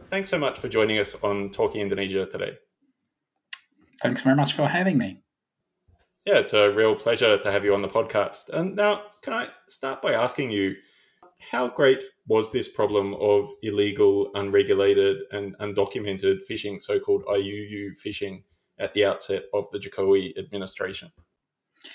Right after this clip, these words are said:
Speaker 2: I think it is fair to say that it was a huge problem, at least on three levels. From an economic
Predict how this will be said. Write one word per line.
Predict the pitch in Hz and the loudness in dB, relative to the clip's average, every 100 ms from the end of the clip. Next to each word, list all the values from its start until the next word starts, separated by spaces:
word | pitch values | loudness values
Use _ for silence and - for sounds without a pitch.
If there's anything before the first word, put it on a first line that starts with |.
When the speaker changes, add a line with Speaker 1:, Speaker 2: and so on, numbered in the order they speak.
| - - - _ _ _ | -20 -20 -20 _ _ _
Speaker 2:
I | 214 | 0
think | 196 - 262 285 262 170 | 0 2 4 6 6 6
it | 151 | 6
is | 147 - | 4 4
fair | 156 147 | 4 4
to | 143 | -2
say | - - 131 127 | 0 4 4 4
that | 127 120 | 0 0
it | 120 | 2
was | 120 120 | 2 2
a | 120 113 110 - | 0 -2 -4 -4
huge | 175 165 147 | 2 4 4
problem, | - 131 123 101 98 117 - 101 | 6 6 6 -2 -4 -8 -12 -14
at | 98 120 | -8 -4
least | 120 - | -4 -4
on | 113 101 98 95 | -6 -8 -8 -10
three | - 113 | -6 -2
levels. | 113 117 95 90 - - - _ _ _ _ _ _ | 4 4 2 -6 -6 -6 -8 _ _ _ _ _ _
From | 123 120 | 2 4
an | |
economic | 120 131 131 143 | 6 6 8 8